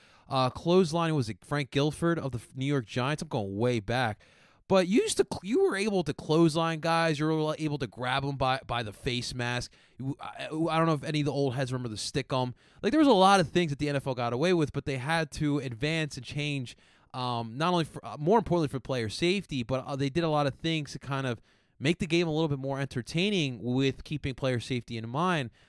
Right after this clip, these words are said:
Obviously, there's been a lot of controversy with, with, with rules these days in the N F L, but I think in the, even the N B A, the best thing that the N B A could have done was adding a shot clock to the game, because I don't know if you guys have ever seen, like, basketball back in, like, the forties.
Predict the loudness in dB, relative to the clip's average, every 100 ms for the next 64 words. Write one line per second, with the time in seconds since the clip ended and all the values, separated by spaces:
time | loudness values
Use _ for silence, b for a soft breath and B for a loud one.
0 | b -2 2 2 0 0 0 -2 -2 -2
1 | -2 -4 -8 -6 -6 -6 -6 -6 -6 -6
2 | -8 -10 -12 -10 -10 -4 0 4 4 2
3 | -2 -4 -6 -6 -10 -4 0 2 0 b
4 | b b -2 0 -2 -4 -2 -2 0 0
5 | 0 0 0 -2 -4 -6 -8 -8 -6 -6
6 | -4 -6 -6 -10 -2 2 2 0 -2 -4
7 | -4 -4 -4 -8 -4 -4 -4 -4 -4 -4
8 | -6 -10 -8 -6 -4 0 2 2 0 b
9 | b b -10 -4 -4 -4 -6 -2 0 -2
10 | -2 -2 -2 -4 -6 -6 -6 -6 -6 -8
11 | -8 -6 -4 -6 -6 -6 -6 -8 -10 -12
12 | -14 -4 0 2 0 -6